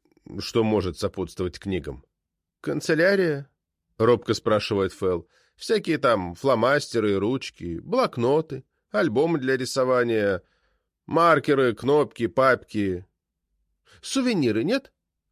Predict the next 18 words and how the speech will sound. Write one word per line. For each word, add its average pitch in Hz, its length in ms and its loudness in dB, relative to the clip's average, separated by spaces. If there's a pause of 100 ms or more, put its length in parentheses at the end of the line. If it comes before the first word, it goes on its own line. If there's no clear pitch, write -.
«По-моему, 165 400 2
сувениры — 170 520 2
отличная 139 520 0
мысль. 87 340 -4 (220)
Каждый 151 340 0
хочет - 320 -2
увезти 175 360 -2
отсюда 147 360 0
что-нибудь, 139 480 0
что 131 220 -2
напоминало 127 640 0
бы 104 140 0
ему 110 240 2
о 107 80 2
городе. 95 680 0 (560)
Он 87 140 -6
само 104 320 -4
совершенство». 107 960 -6